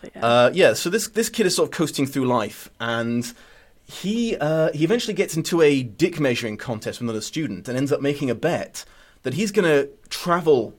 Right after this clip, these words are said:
Speaker 2: to the Wild West with this professor, uh, Professor Marsh, who's a paleontologist,
Speaker 1: Mm-hmm.
Speaker 2: and go on this highly dangerous field trip to go and dig up some dinosaur bones.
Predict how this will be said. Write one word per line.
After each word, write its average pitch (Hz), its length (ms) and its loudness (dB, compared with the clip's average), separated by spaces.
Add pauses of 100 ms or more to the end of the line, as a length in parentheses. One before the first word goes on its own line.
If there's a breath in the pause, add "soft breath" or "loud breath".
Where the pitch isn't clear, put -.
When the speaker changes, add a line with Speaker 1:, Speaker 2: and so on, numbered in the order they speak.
Speaker 2:
to - 100 -8
the 131 60 -2
Wild 135 340 0
West 135 280 0
with 117 80 -10
this 117 140 -8
professor, 123 720 -4
uh, 104 220 -4
Professor 123 300 -10
Marsh, 113 460 -4
who's 110 120 -8
a - 40 -12
paleontologist, 170 920 -4
Speaker 1:
Mm-hmm. - 460 -12
Speaker 2:
and 131 100 0
go 147 160 8
on 147 80 2
this 143 400 0
highly 143 560 -2
dangerous 127 640 -2
field 143 260 -2
trip - 240 -8
to - 80 -16
go 113 140 -2
and 110 100 -8
dig 117 140 -4
up - 80 -10
some 107 160 -10
dinosaur 123 400 -4
bones. 80 460 -14